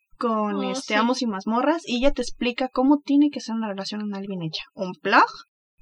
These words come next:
Speaker 1: va por
Speaker 2: Una
Speaker 1: tamaños".
Speaker 2: preparación, estimulante.
Speaker 1: Mil cosas, o sea, trae muchas cosas y le digo, "Léelo, te va a ayudar". Su respuesta exacta fue, "No me interesa investigar".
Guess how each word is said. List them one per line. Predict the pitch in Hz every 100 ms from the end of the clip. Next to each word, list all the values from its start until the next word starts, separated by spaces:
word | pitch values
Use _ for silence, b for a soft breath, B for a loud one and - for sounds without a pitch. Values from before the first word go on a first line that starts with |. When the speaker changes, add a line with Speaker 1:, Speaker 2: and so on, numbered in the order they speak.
| 196
Speaker 1:
va | -
por | 320 330
Speaker 2:
Una | 320
Speaker 1:
tamaños". | 302 220 262 311
Speaker 2:
preparación, | - 208 - 269 285 294 302 302 302 294 294 262
estimulante. | - 277 254 247 247 262 269 269 262 247 269 254 254 247 254 - _ _ _
Speaker 1:
Mil | 262 254 285 302
cosas, | 262 247 202
o | 220
sea, | 208 214
trae | 226 240
muchas | 262 277 -
cosas | 233 240
y | 226
le | 202
digo, | 185 -
"Léelo, | 180 202 285 370 494 - _
te | - 208
va | 214
a |
ayudar". | 220 214 233 330 _ _ _ _
Su | - 294
respuesta | 294 294 294 - 339 381 381 - 370 392 _ _ _ _ _
exacta | 254 247 - - 285 - 269
fue, | - 254 294 - 277
"No | 277 339 330
me | 320
interesa | 302 285 240 247 254 262
investigar". | 254 233 - - 165 B